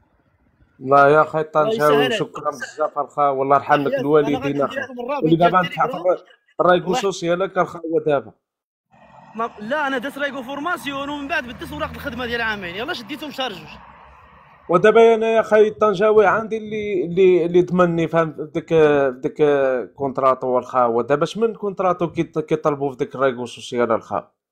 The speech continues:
Speaker 2: كونتراتو انديفينيدو معروفة، ما محدودهاش، ما فيها سالاريو مينيموم انتربروفيسيونيل.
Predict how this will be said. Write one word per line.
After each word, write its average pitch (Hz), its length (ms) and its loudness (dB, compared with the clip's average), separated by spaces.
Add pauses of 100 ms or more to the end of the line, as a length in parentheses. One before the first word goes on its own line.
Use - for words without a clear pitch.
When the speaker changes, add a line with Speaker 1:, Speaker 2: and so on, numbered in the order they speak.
(100)
Speaker 2:
كونتراتو 349 420 -6
انديفينيدو 277 800 -8 (340)
معروفة، 254 580 -4 (300)
ما 294 120 -8
محدودهاش، 262 640 -2
ما 240 120 -14
فيها 285 180 -2
سالاريو 277 460 -2
مينيموم 254 340 -2
انتربروفيسيونيل. 214 840 -2